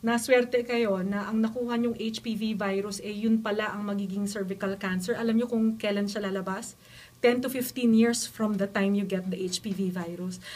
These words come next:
Ang lagi ko sinasabi sa pasyente, hindi nyo kilala ang partner ninyo. Ang H P V virus, eh, hindi naman nakatatak sa forehead. So, hindi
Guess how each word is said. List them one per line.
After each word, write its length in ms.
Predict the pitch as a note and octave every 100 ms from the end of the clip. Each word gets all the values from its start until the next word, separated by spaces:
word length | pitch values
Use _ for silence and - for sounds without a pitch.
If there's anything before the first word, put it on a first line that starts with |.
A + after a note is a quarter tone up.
| F3+
Ang 160 | - A3+
lagi 240 | B3 C4
ko 80 | C4+
sinasabi 480 | - C#4+ C#4 A#3+ B3
sa 80 | A#3
pasyente, 560 | A#3+ A3+ G#3+ G#3+ G3 G3+ - - -
hindi 320 | C4 B3+ D4 D#4
nyo 160 | D#4
kilala 480 | D#4 C4 A#3 A3+ A3+
ang 160 | A3 A3
partner 400 | F#3+ G3 G3+ G3+
ninyo. 400 | F#3+ F#3+ F#3 F3 F3+ - - -
Ang 240 | A3 A3 A3+
H 320 | C4+ D4 -
P 240 | D4 C#4
V 160 | A3+ B3+
virus, 480 | A3 A3 G#3+ A3 A3
eh, 160 | A3
hindi 320 | A#3 A3+ A#3 A#3+
naman 240 | A#3+ A3+
nakatatak 560 | A3+ A#3 A3+ A3 A3 -
sa 160 | C4
forehead. 640 | B3+ G#3+ G3+ A3+ B3+ A#3 - -
So, 160 | - C#4+
hindi 160 | C4+